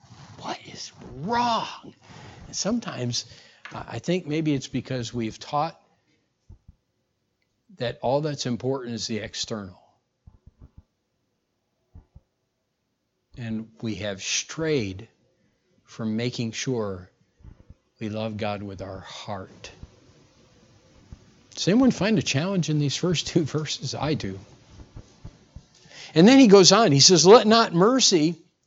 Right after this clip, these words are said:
and truth forsake thee." Um, I'm gonna give you a statement. It may sound a little strange, but, uh, it's, it's the outline I give you, all right? So, "Imitate the Lord to find grace." Imitate the Lord to find grace, verses three and four.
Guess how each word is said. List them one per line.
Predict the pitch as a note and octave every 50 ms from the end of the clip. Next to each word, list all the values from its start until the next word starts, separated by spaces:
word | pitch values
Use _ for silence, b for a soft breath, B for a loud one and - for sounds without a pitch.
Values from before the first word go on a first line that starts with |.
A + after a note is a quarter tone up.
| _ _ _ -
and | F3 F3+ F3+ E3+
truth | D#3+ - - B3+ C#4 A#3 G#3 F#3 -
forsake | - G#3 G3+ F3+ - - C4 C4 C4+ A3+ -
thee." | - E3+ C3+ A2 F#2+ - - _ _ _ _ _ _ _ _ _ _ _ _ B B B B B B B
Um, | G#3 G3 E3+ D3 C#3 C#3+
I'm | D3+ F#3 A3 A3
gonna | G#3+ G#3 G3+
give | F3 G3+ F#3
you | F3+ E3
a |
statement. | - - - D4 C#4+ B3 F#3+ E3 D#3+ D#3
It | E3+ E3
may | F3+ F#3+ F#3+
sound | F3 - G3+ G#3 G3+
a | F#3+
little | F3+ F3+ F3 E3
strange, | - - - F#3+ F3+ F3 F3 F3 D#3 D3+
but, | D#3 D#3+ D#3 D3+ C#3+ - D#3+
uh, | D3+ C#3+ C#3+ C#3+ D3
it's, | D3 D#3 D#3+ D3 D3 - - - - - - - _
it's | D#3 C#3 - -
the | - D3+ D3
outline | D#3 D3 B2 A#2 A#2+ A#2
I | A#2+
give | A#2+ B2+ B2 G#2+ G2+
you, | G2+ - -
all | A#2 A2+ A#2+
right? | C3 D3 F3+ F#3+ -
So, | - - G3 G#3 F3+ C#3+ D3+
"Imitate | D#3 - - C4+ C#4+ E4 D#4+ - - G#3+ G3 F#3 D#3
the | F3+ E3+
Lord | D#3 D#3 D#3 D#3 D#3+ E3+ F3 F3 E3+ b b b b
to | - - D3+
find | - G3 G3 F#3+ F#3+ F#3+
grace." | E3+ F#3 F#3 F3+ C3 A2 - - - - - - _ _ _ _ _ _ _ _ _ _ _ _ _ _ _ _ _ _ _ _ _ - _ _
Imitate | A3 B3+ D4 D4 G#3+ - - E3+ D#3 D#3+
the | D#3 E3 D#3+
Lord | F3+ G#3+ G#3+ E3+ C#3+ C#3 D3 C#3
to | - D#3+
find | C#3 - G3+ G#3+ G3 D#3+ D3 C#3+ D3 D3+ D3
grace, | C#3+ E3+ F#3+ G#3+ G3+ D3+ B2 - -
verses | - - D#3 D#3+ C#3+ - F#3+ - -
three | - D3+ C#3 C#3+
and | D3+ F3 E3+
four. | - B3+ A#3 F3+ C#3 -